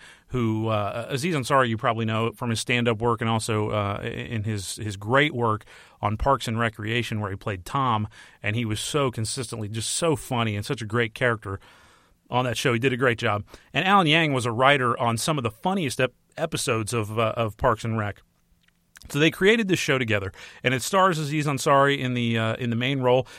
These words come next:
Noelle Wells, uh, stars as well as his girlfriend, and Eric Wareheim from Tim and Eric fame,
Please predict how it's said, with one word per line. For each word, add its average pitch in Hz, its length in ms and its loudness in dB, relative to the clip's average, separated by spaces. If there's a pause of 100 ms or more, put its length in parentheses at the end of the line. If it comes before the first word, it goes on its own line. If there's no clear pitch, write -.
(120)
Noelle 135 420 8
Wells, 135 600 2
uh, 127 540 0
stars 135 360 -2
as 120 120 -6
well 127 200 2
as 127 120 -2
his 110 120 -6
girlfriend, 131 520 -2
and 117 140 -4
Eric 147 260 0
Wareheim 117 600 2
from 113 160 -6
Tim 151 320 0
and 113 120 0
Eric 180 340 2
fame, 107 440 -2